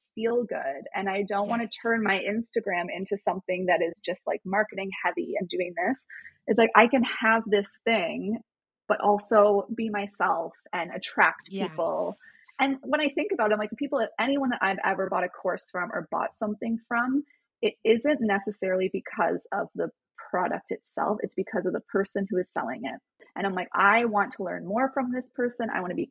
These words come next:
Speaker 1: connected to this person. I trust what they're saying." And so I, yeah, kinda threw, and I'm also like, "Listen, I haven't been in marketing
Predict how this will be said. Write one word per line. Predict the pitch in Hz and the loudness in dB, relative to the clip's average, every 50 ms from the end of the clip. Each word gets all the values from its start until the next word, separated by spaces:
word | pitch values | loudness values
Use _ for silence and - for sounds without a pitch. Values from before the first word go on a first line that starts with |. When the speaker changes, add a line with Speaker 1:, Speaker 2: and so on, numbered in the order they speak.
| - | -4
Speaker 1:
connected | - 226 208 220 226 - 220 208 | -2 0 0 0 0 0 -2 -2
to | - 226 | 2 2
this | 208 208 208 - | 2 2 2 -2
person. | - 190 185 - - 175 175 - | -6 -6 -6 -6 -6 -8 -8 -8
I | - - - | -10 -14 -14
trust | - - - 247 240 - - | -10 -6 -6 -6 -6 -4 -4
what | - 202 - | -4 -4 -4
they're | - - | -4 -6
saying." | - - - 160 160 160 160 - 170 165 - - - - - - _ - | -4 -2 -2 -2 -2 -2 -4 -4 -4 -6 -8 -12 -18 -20 -20 -14 _ 0
And | - 202 196 196 196 | 2 2 2 0 -2
so | - - - 226 208 196 196 190 185 190 190 185 - - - - | -6 2 8 10 10 10 10 8 6 4 4 4 2 0 2 2
I, | 185 185 180 175 180 170 175 180 180 - | 4 6 6 6 4 2 2 0 0 2
yeah, | 190 170 170 - - - | 2 2 2 2 -2 -4
kinda | 214 190 - | -4 -4 -4
threw, | - 202 196 - | -4 -4 -4 -2
and | 233 247 | 0 0
I'm | 254 269 | 0 0
also | 285 302 294 - 320 | -2 -2 -2 -2 0
like, | 311 294 294 - - - | 2 0 0 0 -4 -6
"Listen, | 294 - - - 185 - - - - | -6 -2 0 0 0 0 0 -4 -4
I | 220 | -4
haven't | 294 403 403 381 - - | -2 -4 -4 -4 -2 0
been | 214 214 220 214 - | 0 0 0 -2 -4
in | - 185 170 | -8 -6 0
marketing | 170 190 196 269 - 233 202 202 190 190 196 208 202 | 4 4 4 4 4 2 0 2 2 0 0 0 -2